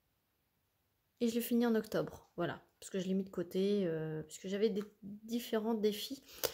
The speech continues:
Et quand je finis, euh, mes défis, euh, plus tôt, euh, que la date prévue, ben, entre deux, ben, je fais un autre D P. Et en l'occurrence, j'avais commencé celui-là avec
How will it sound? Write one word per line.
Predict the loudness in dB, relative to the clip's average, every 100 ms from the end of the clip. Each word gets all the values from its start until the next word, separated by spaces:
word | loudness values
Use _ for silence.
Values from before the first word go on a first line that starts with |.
| -4 -18 -12 0
Et | 0
quand | 4 4
je | 6 4
finis, | 4 4 6 8 8
euh, | 6
mes | 6 4
défis, | 4 0 -2 0 2
euh, | 2
plus | 0 -12 -8
tôt, | 0 2 0 -6 _ _ _ _ -4
euh, | 0 0
que | 2 2
la | 4 4
date | 2 -2
prévue, | -2 -2 0 0
ben, | 2
entre | 0 -2 -2
deux, | 2 4 6
ben, | 4 4
je | 0
fais | -4 -4 -2
un | 0
autre | 0 -2 -4
D | -2 -4
P. | -4 -4 -4
Et | -2 -2
en | 0
l'occurrence, | -2 -6 -6 -6 -6 -4
j'avais | -2 0 -2
commencé | -2 -6 -6 -8
celui-là | -8 -4 0 0 -2
avec | -2 0 0 -2 -6